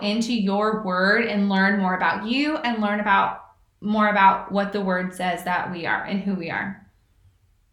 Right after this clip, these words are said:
God, if there's a woman here that's listening that's had situations happen, trauma, abuse, things, people, Lord God, I pray that you speak that to her, that you bring it to her attention so that she can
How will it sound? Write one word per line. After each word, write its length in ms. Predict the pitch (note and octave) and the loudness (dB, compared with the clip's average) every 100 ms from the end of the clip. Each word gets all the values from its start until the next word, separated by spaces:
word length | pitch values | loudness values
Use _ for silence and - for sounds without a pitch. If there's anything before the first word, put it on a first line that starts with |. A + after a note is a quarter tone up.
| _ | _
God, 180 | G#3+ G#3+ | 2 2
if 80 | A3+ | 4
there's 200 | B3 C4 | 0 0
a 100 | C4 | 0
woman 300 | A3+ A#3 B3 | 2 2 2
here 180 | A#3 A3 | 2 2
that's 220 | G#3+ - | 0 -2
listening 360 | G3 A#3+ A#3+ A3+ | -6 -2 0 2
that's 240 | G3 F#3+ | 2 0
had 580 | - G3 G3 G3 G3 G#3 | -2 4 4 4 0 -4
situations 640 | - G#3 G3 G3 G3 F#3+ | -8 -6 -2 -4 -2 -2
happen, 680 | F#3+ F3+ G3+ G3+ G3+ G#3+ - _ | 0 0 0 0 -2 -6 -14 _
trauma, 480 | - G3+ G3 G3 F#3+ | -4 0 2 4 2
abuse, 540 | F#3 F#3 G3 G3+ G3 - _ _ - | 0 0 0 -2 -6 -16 _ _ -2
things, 380 | G#3 A3+ A3+ | -2 0 -2
people, 560 | - A#3 A#3+ B3 B3+ - - _ _ _ | -2 -4 -2 -2 -2 -8 -20 _ _ _
Lord 140 | G#3+ A3 | -2 2
God, 180 | A#3 A#3 | 4 2
I 120 | A3+ | 2
pray 160 | A3 | 0
that 240 | A3 G#3+ G#3+ | 0 0 -2
you 80 | F#3+ | -6
speak 420 | - - A3 G#3+ | -8 -8 -6 -2
that 400 | G3 F3+ - - | 0 0 -4 -10
to 100 | G3 | -4
her, 400 | F#3+ F3+ E3 F#3 | -2 -2 -2 -4
that 120 | G3 G3 | -6 -4
you 100 | G3+ | -2
bring 200 | A3+ C4+ | 0 0
it 120 | C4+ | -2
to 80 | C4+ | -2
her 60 | |
attention 520 | A3+ G3 G3 G3+ G3+ | -2 0 -2 0 -2
so 160 | F#3 F#3+ | -2 0
that 140 | F#3+ | -2
she 300 | F#3+ - A3+ | -2 -4 -6
can 380 | A#3 A#3 A3+ A3+ | -2 0 0 -4